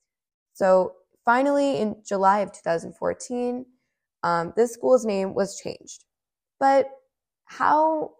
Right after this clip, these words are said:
much of an impact does that really have on our society if it took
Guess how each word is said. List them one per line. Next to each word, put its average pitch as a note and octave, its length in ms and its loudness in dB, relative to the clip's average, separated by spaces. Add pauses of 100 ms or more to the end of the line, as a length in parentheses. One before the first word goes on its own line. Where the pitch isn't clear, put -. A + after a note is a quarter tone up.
much B3+ 420 -4
of A3+ 80 -8
an - 80 -8
impact G#3 400 -8
does G3 140 -10
that F#3 180 -4
really F#3+ 260 -4
have F3 380 -8
on F3+ 100 -8
our E3+ 120 -8
society F3+ 760 -8
if F#3 160 -10
it F#3 160 -8
took F3+ 300 -8